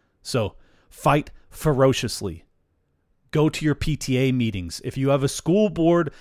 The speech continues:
that is coming out and saying they're going to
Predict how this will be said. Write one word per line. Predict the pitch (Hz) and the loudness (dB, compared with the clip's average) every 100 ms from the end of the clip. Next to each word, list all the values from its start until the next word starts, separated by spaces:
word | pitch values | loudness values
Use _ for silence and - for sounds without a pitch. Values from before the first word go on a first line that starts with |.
| - - | -8 -2
that | 127 | -2
is | 123 | -2
coming | - 165 160 151 | -2 -2 0 0
out | 151 151 | 0 0
and | 127 | -4
saying | - 147 139 123 _ _ | -4 -2 -2 -4 _ _
they're | 147 | 0
going | 156 160 160 | 2 2 0
to | - 143 131 | 0 -2 -4